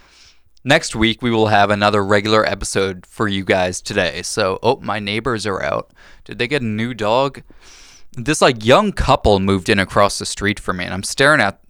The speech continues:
them out the window. I have, I have the same shoes as that boy. Hmm, I should compliment him. And they bought, like, this, like, fucking Bernese Mountain Dog puppy, like, a year ago. And,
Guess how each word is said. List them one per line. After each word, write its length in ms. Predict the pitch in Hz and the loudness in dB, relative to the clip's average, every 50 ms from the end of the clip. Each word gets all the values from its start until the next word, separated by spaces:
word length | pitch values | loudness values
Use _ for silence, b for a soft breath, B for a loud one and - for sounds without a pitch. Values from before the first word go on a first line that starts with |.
| _ _ _ _ - | _ _ _ _ -2
them 180 | 110 104 101 | -2 0 2
out 180 | 101 104 107 - | 2 2 0 0
the 80 | 98 92 | -2 -2
window. 280 | 101 117 127 135 113 | -2 -2 -2 0 0
I 60 | 110 107 | 0 -2
have, 160 | 107 - - | -2 -2 0
I 80 | - | 0
have 80 | 107 101 | 0 0
the 80 | 101 - | -2 -4
same 240 | - 110 107 101 | -4 -4 -2 -2
shoes 340 | - - - 123 131 147 143 | -4 -4 -4 -4 -4 -4 -4
as 140 | 120 92 - | -6 -6 -4
that 200 | - 87 - - | -4 -6 -6 -6
boy. 320 | 87 - - - - 117 - - - | -8 -8 -6 -6 -8 -10 -12 -10 -8
Hmm, 360 | 165 247 381 330 - - - - - - | -8 -6 -6 -8 -10 -10 -12 -18 -20 -16
I 40 | - | -14
should 180 | - - - | -14 -12 -8
compliment 460 | - - - - - - - - - | -6 -6 -6 -4 -6 -8 -8 -8 -8
him. 240 | - - - - - _ B B B B B B B B B | -10 -12 -14 -14 -16 _ B B B B B B B B B
And 160 | 131 123 127 | 0 2 4
they 80 | 127 113 | 4 6
bought, 240 | 98 139 151 120 | 6 4 4 4
like, 220 | 143 156 143 107 113 | 4 2 2 2 2
this, 180 | 139 131 - | 2 2 4
like, 160 | 160 139 - - | 2 2 0 0
fucking 580 | - - 147 139 - 139 127 117 113 107 98 - _ _ _ - - - | 0 2 2 2 2 2 0 0 0 -2 -6 -10 _ _ _ -2 4 6
Bernese 920 | 123 123 131 135 135 131 120 117 120 123 123 120 127 131 123 - - - | 6 8 6 6 4 4 2 0 0 0 0 0 0 0 -2 -2 -4 -2
Mountain 540 | 107 98 98 98 104 117 - 131 117 107 | 0 2 4 4 2 2 2 0 -2 2
Dog 400 | 92 107 98 95 95 92 85 - | 4 6 6 6 6 4 2 -2
puppy, 400 | - - 101 98 - - 98 95 | -2 0 0 0 0 0 -2 -2
like, 240 | 98 98 95 92 - | 0 2 0 0 0
a 60 | 104 | -2
year 340 | 92 90 92 95 98 104 110 | -6 -4 -2 0 0 2 2
ago. 480 | 104 95 90 85 78 - - 98 113 - b b b b b - | 0 0 0 -2 -2 -2 -2 -4 -6 -8 b b b b b -8
And, 100 | 101 | -8